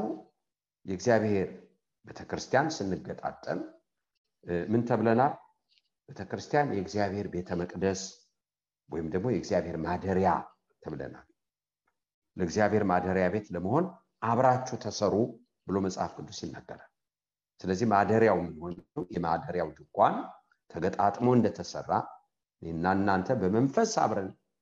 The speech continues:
ስንሰራ የአካል ህይወት አለን ማለት ነው። የምናስበውን የምንፈልገውን ነገር ሁሉ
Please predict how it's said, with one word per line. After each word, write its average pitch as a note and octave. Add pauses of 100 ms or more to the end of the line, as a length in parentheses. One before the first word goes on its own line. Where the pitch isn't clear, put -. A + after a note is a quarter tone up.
(140)
ስንሰራ - (840)
የአካል A2+
ህይወት F2 (120)
አለን D#2+
ማለት -
ነው። - (420)
የምናስበውን F#2 (340)
የምንፈልገውን F#2
ነገር F2
ሁሉ D#3